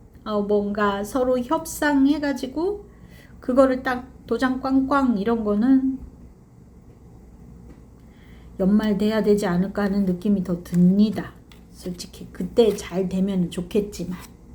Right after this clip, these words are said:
예, 변화의 움직임은 다음 달 정도부터 일어날 것 같다. 지금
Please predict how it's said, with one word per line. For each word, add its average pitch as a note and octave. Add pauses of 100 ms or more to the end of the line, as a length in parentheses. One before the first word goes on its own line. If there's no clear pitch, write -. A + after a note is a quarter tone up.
(800)
예, F3
변화의 C#4
움직임은 A3
다음 G#3
달 F#3+
정도부터 F3+
일어날 F#3+
것 F3+
같다. F3+
지금 G#3+